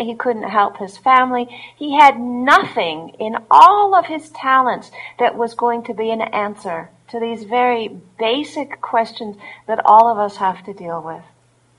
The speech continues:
So he left. He left the comfort. He left the family. He left the privilege. He left the status. He left his toys. And he went out on a journey.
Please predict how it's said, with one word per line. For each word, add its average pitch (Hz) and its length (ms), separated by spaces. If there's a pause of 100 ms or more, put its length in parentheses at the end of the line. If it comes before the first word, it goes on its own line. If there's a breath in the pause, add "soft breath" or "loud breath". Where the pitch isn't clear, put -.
(1120 soft breath)
So 262 160
he 302 140
left. 285 680
He 254 120
left 294 400
the - 60
comfort. 170 640
He 233 100
left 311 380
the 233 80
family. 175 500
He 214 160
left 262 380
the 302 60
privilege. 185 580
He 214 80
left 247 340
the 320 60
status. 175 600 (300 loud breath)
He 247 140
left 320 280
his 254 180
toys. 175 720 (2750)
And 226 160
he 254 80
went 254 220
out 254 160
on 247 120
a 240 60
journey. 233 580